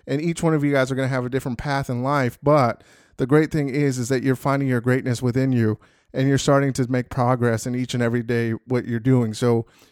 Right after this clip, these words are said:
we just go every day because that's what we're excited about doing. I'm excited to share this with you guys, and hopefully you guys are taking something out of it and turning it into something that is gonna help you be great. So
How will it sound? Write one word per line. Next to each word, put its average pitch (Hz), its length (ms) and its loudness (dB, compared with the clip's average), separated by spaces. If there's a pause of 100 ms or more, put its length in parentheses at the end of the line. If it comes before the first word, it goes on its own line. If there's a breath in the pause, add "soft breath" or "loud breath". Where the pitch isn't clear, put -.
(120 soft breath)
we 143 140 4
just 139 180 2
go 135 180 6
every 131 280 2
day 131 180 2
because 123 360 -4
that's 156 260 -8
what 151 140 0
we're 147 80 4
excited 135 320 -2
about 127 260 -2
doing. 135 240 2
I'm 113 140 0
excited 139 420 0
to 123 300 0
share 147 320 0
this 120 260 -4
with 120 160 -6
you 120 80 -8
guys, 110 340 -4 (440 soft breath)
and 135 120 0
hopefully 160 320 2
you 135 60 2
guys 135 160 2
are 127 80 2
taking 143 300 -4
something 131 280 -4
out 139 160 0
of 135 120 -2
it 123 100 -2
and 131 100 -8
turning 156 300 -2
it 135 140 -2
into 143 200 -2
something 120 420 -4
that 113 200 -2
is 120 140 -10
gonna 117 160 -6
help 120 240 -4
you 120 100 0
be 117 220 -6
great. 113 480 -6
So 123 260 2